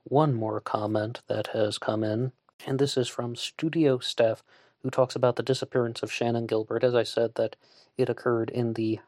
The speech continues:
early A M hours, and he says, "I looked it up, and it was at five fifty-five A M when the dawn rose at, on the first of May, two thousand and ten, one hour after Shannan was last seen. The sky would be getting lighter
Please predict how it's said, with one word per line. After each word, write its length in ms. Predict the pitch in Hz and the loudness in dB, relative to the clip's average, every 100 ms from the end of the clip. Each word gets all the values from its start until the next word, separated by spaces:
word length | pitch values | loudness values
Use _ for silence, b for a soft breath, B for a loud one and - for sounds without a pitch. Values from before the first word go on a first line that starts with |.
| - | 2
early 340 | 131 123 113 117 | 4 4 2 4
A 180 | 135 | 4
M 140 | 117 110 | 4 0
hours, 400 | 107 107 113 - | -4 -4 -4 -4
and 160 | 113 | -4
he 80 | 117 | -4
says, 320 | 113 113 113 - | 0 0 2 4
"I 100 | 120 | 4
looked 280 | 143 - | 2 0
it 80 | 127 | 4
up, 240 | 117 113 - | 6 4 2
and 260 | 120 113 | -2 0
it 180 | 127 - | 0 2
was 240 | 120 113 117 | 2 4 2
at 120 | 107 | 0
five 320 | - 139 151 | 4 4 4
fifty-five 640 | - 139 135 - 117 113 120 | 0 -4 -2 2 2 2 2
A 160 | 117 | 2
M 260 | 110 107 110 B B B | 0 -2 -6 B B B
when 200 | - 123 | -2 0
the 80 | 110 | 0
dawn 340 | 107 123 123 117 | 2 4 4 2
rose 440 | 110 107 107 113 - | 0 -2 -4 -8 -6
at, 280 | 110 - - _ | -6 -8 -16 _
on 500 | - 123 120 117 117 | -4 -2 0 -2 -4
the 120 | 117 | -6
first 340 | 113 127 117 - | -2 -2 0 -2
of 80 | 110 | -2
May, 340 | 113 110 110 - b b | -2 -2 -4 -10 b b
two 140 | - 120 | -6 0
thousand 420 | 113 113 110 113 | 4 4 2 -2
and 140 | 110 | -2
ten, 240 | - 107 107 | -2 -4 -2
one 220 | 135 147 | 0 2
hour 280 | 131 120 117 | 2 4 4
after 260 | 113 - | 2 -2
Shannan 420 | 110 120 117 113 | -4 -2 0 0
was 160 | 113 110 | 0 2
last 280 | 110 110 - | 2 2 -2
seen. 280 | 113 110 107 b b b | -6 -6 -8 b b b
The 100 | 123 | -6
sky 240 | - 139 | 4 4
would 140 | 156 143 | 4 0
be 80 | 120 | 2
getting 260 | 123 120 | 4 4
lighter 320 | 113 117 113 | 4 4 4